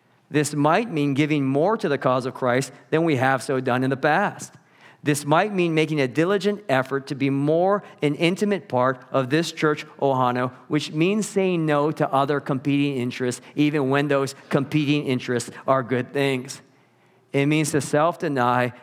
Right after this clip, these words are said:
and to self-give like our Savior did for his bride, the church. So we want to do the same for that same bride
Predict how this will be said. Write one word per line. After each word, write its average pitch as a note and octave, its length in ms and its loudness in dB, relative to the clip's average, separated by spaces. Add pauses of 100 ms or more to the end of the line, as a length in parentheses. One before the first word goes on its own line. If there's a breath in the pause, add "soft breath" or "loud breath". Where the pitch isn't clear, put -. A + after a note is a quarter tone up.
and A#2+ 140 -2
to B2 80 -4
self-give C#3+ 720 0 (140)
like C3 220 0
our C3+ 100 0
Savior D3 420 0
did B2 280 -2
for A2 200 -6
his D3 240 0
bride, D3+ 240 0
the C#3 80 -6
church. A2 420 -8 (200 loud breath)
So C3 200 -2
we C3+ 220 2
want C#3+ 280 2
to C#3 100 0
do C3 180 -2
the C3 100 -2
same A#2+ 360 -2
for A#2+ 100 -8
that A#2+ 200 0
same A#2+ 360 -4
bride A#2+ 520 0